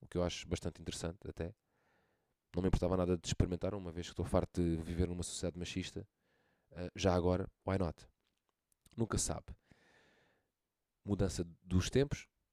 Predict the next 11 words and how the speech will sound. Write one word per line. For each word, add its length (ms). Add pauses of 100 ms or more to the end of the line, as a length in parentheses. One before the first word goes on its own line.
(100)
Pode 180
ser 100
que 80
sim. 200 (360)
Bom, 220 (100)
não 140
nos 80
vamos 480 (140)
desviar. 500 (1800)
Então 400
é, 280